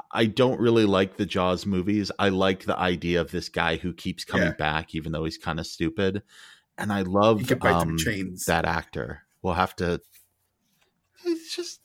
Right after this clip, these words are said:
Speaker 1: he's just
Speaker 2: Yeah.
Speaker 1: cool. Even I, I, oh,
Speaker 2: And
Speaker 1: I
Speaker 2: he falls in love.
Speaker 1: and his,
Speaker 2: <laughs>
Speaker 1: his, and his weird end in Moonraker,
Speaker 2: <laughs>
Speaker 1: which I just
Speaker 2: Oh
Speaker 1: don't.
Speaker 2: my God.
Speaker 1: That's,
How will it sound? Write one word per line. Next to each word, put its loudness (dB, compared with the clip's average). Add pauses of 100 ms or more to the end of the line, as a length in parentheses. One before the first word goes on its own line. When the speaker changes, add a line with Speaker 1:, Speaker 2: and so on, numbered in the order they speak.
(100)
Speaker 1:
he's -10
just -10
Speaker 2:
Yeah. 0
Speaker 1:
cool. -6 (100)
Even 0
I, 2 (160)
I, 4 (840)
oh, 8
Speaker 2:
And 10
Speaker 1:
I 6
Speaker 2:
he 8
falls 4
in 6
love. 6
Speaker 1:
and 4
his, 2 (400)
Speaker 2:
<laughs> -12
Speaker 1:
his, 0 (1000)
and 4
his 2
weird 6
end 6
in 6
Moonraker, 6
Speaker 2:
<laughs> -
Speaker 1:
which 2
I 0
just -6
Speaker 2:
Oh 2
Speaker 1:
don't. 0
Speaker 2:
my -2
God. -6 (1300)
Speaker 1:
That's, 2